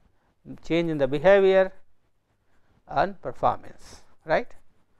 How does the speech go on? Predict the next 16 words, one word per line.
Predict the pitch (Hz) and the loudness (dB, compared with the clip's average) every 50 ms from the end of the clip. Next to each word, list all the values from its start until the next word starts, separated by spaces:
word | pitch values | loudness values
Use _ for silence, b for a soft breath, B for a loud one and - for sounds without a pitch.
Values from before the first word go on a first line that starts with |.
| _ _ _ _ _ _ _ - | _ _ _ _ _ _ _ -2
So, | 240 269 285 | -2 0 0
that | 240 175 165 175 - | 2 0 0 0 0
it | 180 160 151 | -6 -8 -8
becomes | 135 135 - 185 196 - - - | -8 -8 -8 -10 -12 -12 -16 -16
complete | - 131 110 - 110 107 - - - | -16 -16 -16 -14 -16 -18 -18 -16 -14
when | 147 143 | -12 -10
it | 151 143 - | -10 -10 -8
comes | - - - - - | -8 -8 -8 -8 -8
to | - 185 | -8 -6
evaluating | 156 147 135 123 120 113 - - 117 120 | -6 -4 -4 -4 -6 -8 -10 -12 -16 -18
the | 113 | -16
performance. | - 113 101 - - 104 - - - - - - - - - - - _ _ _ _ _ - - _ _ _ _ _ _ - - - - _ _ _ _ _ b b b b b b b b b _ _ _ _ | -16 -18 -18 -12 -12 -12 -12 -14 -20 -20 -20 -20 -20 -20 -20 -20 -20 _ _ _ _ _ -20 -20 _ _ _ _ _ _ -20 -20 -20 -20 _ _ _ _ _ b b b b b b b b b _ _ _ _
Now, | 277 214 196 185 | -12 -8 -4 -2
look | 180 151 139 - | -2 -2 -2 -4
at | 113 104 98 | -6 -8 -8
this. | - - - - - - | -14 -18 -20 -20 -20 -20